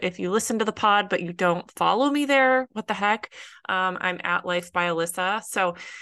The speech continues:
I'm gonna keep trying to do more video recordings, uh, reels, uh, of my episodes 'cause it just feels fun. So I like this.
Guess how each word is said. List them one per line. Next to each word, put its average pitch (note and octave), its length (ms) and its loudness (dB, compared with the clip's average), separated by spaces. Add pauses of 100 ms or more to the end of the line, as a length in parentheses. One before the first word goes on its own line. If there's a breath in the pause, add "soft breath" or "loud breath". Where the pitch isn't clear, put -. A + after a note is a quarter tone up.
(160 loud breath)
I'm G3+ 160 -4
gonna G#3+ 180 -4
keep G#3 240 -8
trying F#3 280 0
to F3+ 100 -4
do F3 120 0
more E3+ 560 0
video E3+ 760 0 (280)
recordings, F3+ 1040 0 (200)
uh, F3 300 2
reels, F3+ 520 -2 (380)
uh, G3 260 4
of F#3 220 2
my F#3 120 0
episodes A3 560 -4
'cause - 140 -12
it F#3 100 -6
just F3+ 200 -10
feels E3+ 280 0
fun. - 340 -4 (440 loud breath)
So F3 560 4 (360)
I C#4+ 100 4
like D#4 260 4
this. F3+ 440 0